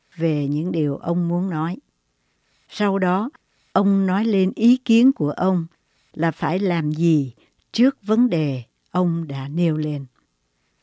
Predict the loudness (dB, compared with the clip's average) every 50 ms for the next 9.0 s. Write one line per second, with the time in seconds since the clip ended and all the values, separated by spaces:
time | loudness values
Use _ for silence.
0 | _ _ _ _ _ _ -2 0 0 0 4 6 6 6 6 6 2 2 -2 -4
1 | -4 -2 0 0 0 -2 -4 -8 _ _ _ _ _ _ _ _ 2 4 4 4
2 | 2 0 0 0 0 2 2 0 0 0 0 2 0 0 0 -2 -4 -6 -6 -6
3 | -2 -2 0 0 0 -2 -4 -4 -4 -6 -8 -10 -8 -6 -4 -4 -2 -2 -2 -2
4 | -2 0 -2 -2 -4 -4 -4 -2 -2 -2 -2 -6 _ -2 -2 -2 0 -2 -4 -8
5 | -8 _ -6 -6 -4 -4 -4 -6 -6 -10 -14 _ _ _ _ _ _ _ _ _
6 | _ _ _ _ _ _ _ _ _ _ _ _ _ _ _ 0 2 2 2 2
7 | 0 0 0 0 -2 -2 -4 -8 _ _ _ _ _ _ _ _ _ _ _ _
8 | _ 0 2 2 2 2 2 -2 -2 -2 _ _ 0 0 2 2 0 0 -2 -4